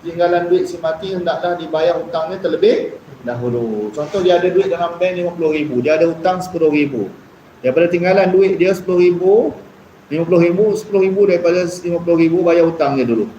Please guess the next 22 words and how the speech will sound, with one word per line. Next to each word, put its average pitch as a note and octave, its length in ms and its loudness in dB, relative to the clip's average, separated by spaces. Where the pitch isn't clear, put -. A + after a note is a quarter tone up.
Ya. D#3 320 -4
Takdirlah G#3+ 800 4
dia G3 160 4
ada F#3+ 160 4
duit G3 240 4
lima F3+ 160 -2
puluh F#3 240 2
ribu, F#3+ 320 4
hutang F3+ 380 -2
lima - 20 -8
puluh E3+ 160 4
ribu. C#3 200 0
Habis D#3+ 320 -6
itu A2+ 160 -2
je G#2 80 -2
duit G#2 240 -8
dia. G#2 120 -16
Bayar D3+ 240 2
hu-, G#3 400 2
hutang. A2+ 400 -10
Ya. F3 320 -4
Ha. G#2+ 400 -8